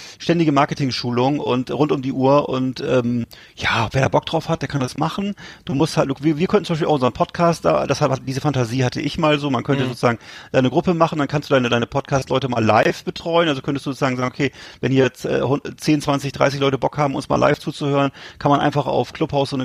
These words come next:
Speaker 1: äh, Clubhouse, Clubhouse,
Speaker 2: Ja, das machen wir
Speaker 1: Clubhouse.
Speaker 2: morgen mal.
Speaker 1: Ne?
Speaker 2: Ja.
Speaker 1: Das könnte man, das könnte man machen. Und das andere Ding ist halt, äh, du musst dir natürlich deine ganzen Daten in den Rachen schmeißen, so wie das bei anderen allerdings auch
Speaker 2: Mhm.
Speaker 1: ist. Äh, das heißt,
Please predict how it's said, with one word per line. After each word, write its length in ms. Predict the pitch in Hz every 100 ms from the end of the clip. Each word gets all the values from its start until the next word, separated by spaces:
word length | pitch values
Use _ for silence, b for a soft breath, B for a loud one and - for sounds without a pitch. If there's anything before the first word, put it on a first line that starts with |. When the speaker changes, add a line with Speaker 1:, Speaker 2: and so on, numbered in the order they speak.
| -
Speaker 1:
äh, 80 | 151
Clubhouse, 540 | - 147 143 117 -
Clubhouse, 280 | - 123 - -
Speaker 2:
Ja, 200 | 165 208
das 160 | 160
machen 160 | 175 151
wir 60 | 127
Speaker 1:
Clubhouse. 80 | 117
Speaker 2:
morgen 200 | 113 107
mal. 200 | 101 104
Speaker 1:
Ne? 180 | 156 180 -
Speaker 2:
Ja. 200 | 117 98
Speaker 1:
Das 160 | 143 -
könnte 140 | 170
man, 220 | 151 135 -
das 160 | 160
könnte 140 | 214 202
man 80 | 190
machen. 220 | 190 196
Und 60 | - B B B
das 140 | 147
andere 220 | 175 208
Ding 140 | 185 190
ist 160 | 180
halt, 280 | 160 170 170
äh, 180 | - 160
du 60 | 143
musst 220 | 175 -
dir 60 |
natürlich 260 | 165 - 156
deine 140 | 143
ganzen 260 | 131 135 113
Daten 240 | 131 147 156
in 60 |
den 40 | 139
Rachen 240 | 135 147
schmeißen, 420 | - 131 131 -
so 100 | 120
wie 40 | 117
das 120 | 117
bei 100 | 127
anderen 220 | 131 123
allerdings 300 | 123 120 110
auch 180 | 135 143
Speaker 2:
Mhm. 40 | 135
Speaker 1:
ist. 180 | 139 -
Äh, 180 | 127 127
das 100 | 143
heißt, 260 | 139 -